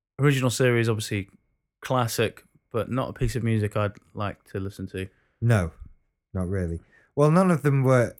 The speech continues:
Speaker 2: something you'd put on to chill out to
Speaker 1: Well,
Speaker 2: or anything like that.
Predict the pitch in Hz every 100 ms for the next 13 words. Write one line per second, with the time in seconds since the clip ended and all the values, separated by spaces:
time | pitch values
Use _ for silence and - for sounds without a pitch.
0 | _ - - 131 117 117 107 107 _ _
1 | - - 107 110 101 - 104 - _ -
2 | - 95 107 104 - 127 90 95 107 101
3 | 107 101 92 92 104 85 -